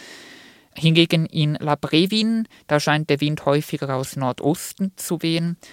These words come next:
Das ist halt dann wirklich von Kaltluftsee zu Kaltluftsee unterschiedlich. Und bei den topografischen Faktoren, da hat sich sicher bestätigt, dass tiefe Senken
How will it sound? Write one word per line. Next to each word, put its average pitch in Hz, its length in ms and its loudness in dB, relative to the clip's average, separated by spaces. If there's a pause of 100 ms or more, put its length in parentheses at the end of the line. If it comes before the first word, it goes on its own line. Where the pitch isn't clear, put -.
Das - 100 -8
ist - 40 -4
halt 147 120 4
dann 156 80 2
wirklich 165 240 2
von 156 140 -4
Kaltluftsee 151 520 -2
zu - 120 -12
Kaltluftsee 139 680 -6
unterschiedlich. 123 880 -8 (960)
Und 156 340 4
bei 160 140 6
den 160 160 -4
topografischen 180 960 -2
Faktoren, 220 880 0 (1080)
da 175 80 4
hat 180 160 2
sich - 160 -4
sicher 214 240 -2
bestätigt, 185 640 -2
dass - 220 -6
tiefe 185 360 -2
Senken 214 680 -2